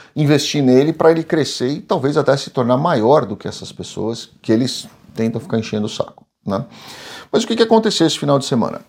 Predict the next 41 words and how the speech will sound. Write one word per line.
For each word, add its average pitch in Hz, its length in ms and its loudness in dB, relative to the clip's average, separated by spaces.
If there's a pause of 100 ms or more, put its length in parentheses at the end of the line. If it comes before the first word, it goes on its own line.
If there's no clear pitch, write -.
(340)
Eu 165 440 4
recebi 165 320 0
uma 165 120 4
mensagem 135 720 2
de 123 140 -8
uma 123 100 0
amiga 120 240 0
minha, 123 360 -2 (380)
a - 100 -2
Carla, 92 460 0
que 139 240 0
é 214 60 6
policial 135 760 4
aqui. 104 380 -10 (220)
Olha, 180 380 4
olha 202 240 6
o 240 80 2
azar 160 640 4
que - 140 -6
esse 180 300 -4
infeliz 156 760 -4
teve. 92 440 -2 (100)
Ela 220 380 6
me 208 120 -2
mandou 131 500 0
uma 120 240 -4
mensagem, 120 800 0
um 156 120 -6
print 139 400 -2
de 120 80 -2
uma 117 140 2
mensagem 117 520 0
que 117 300 -2
ela 156 220 6
recebeu 131 580 -4
de 101 80 -8
uma 127 160 0
pessoa 98 420 -4
que - 100 -4
ela 107 140 6
conhece, 117 1040 -2